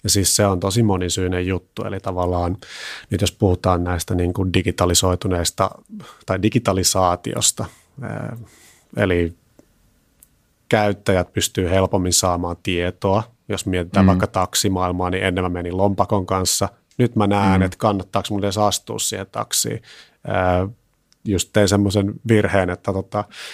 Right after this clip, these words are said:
Speaker 1: en käyttänyt mobiiliäppiä, olisin halunnut antaa palautetta, koska se mun kokemus oli tosi surkea. Niin,
Speaker 2: Mm.
Speaker 1: niin tota, nyt mä oon taas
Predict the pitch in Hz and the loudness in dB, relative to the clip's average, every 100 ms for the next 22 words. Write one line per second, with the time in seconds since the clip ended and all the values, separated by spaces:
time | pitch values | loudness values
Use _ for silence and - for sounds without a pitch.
0 | - - 113 104 95 92 - 98 98 - | -6 0 2 4 2 0 -2 -4 -4 -4
1 | 110 98 95 92 95 - - 95 95 98 | 0 0 0 0 -2 -2 -2 0 0 2
2 | 113 110 127 143 113 90 95 - 101 95 | 2 2 0 2 2 2 0 0 0 0
3 | 95 - - - - 90 98 92 104 90 | -2 -4 -8 -6 -6 -4 -4 -2 -4 -2
4 | 98 92 90 - - 92 - 98 92 107 | -2 -2 -4 -4 -4 -6 -6 -4 0 0
5 | 98 117 - - 120 - _ _ _ - | 0 -4 -8 -8 -8 -12 _ _ _ 0
6 | 90 92 95 87 90 87 - 92 92 - | 0 4 4 4 0 -2 2 2 2 -4
7 | - 117 92 101 92 98 101 - | -6 -4 -4 -4 -2 0 -2 -2